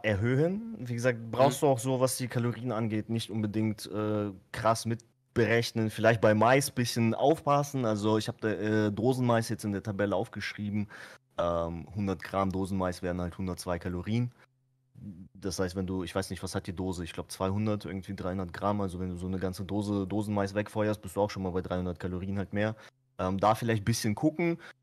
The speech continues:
Speaker 1: aber alles, was irgendwie Tomaten, Gurken,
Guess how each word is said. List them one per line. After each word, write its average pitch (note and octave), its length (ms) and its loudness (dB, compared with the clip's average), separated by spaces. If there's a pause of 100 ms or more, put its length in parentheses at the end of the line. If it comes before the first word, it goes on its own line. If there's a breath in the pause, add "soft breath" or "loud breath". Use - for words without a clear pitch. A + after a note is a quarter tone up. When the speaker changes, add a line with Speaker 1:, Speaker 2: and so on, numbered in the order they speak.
Speaker 1:
aber G#2+ 360 8
alles, A#2 260 4
was G#2+ 140 0
irgendwie G#2 260 -4
Tomaten, A2 460 4
Gurken, A2 760 0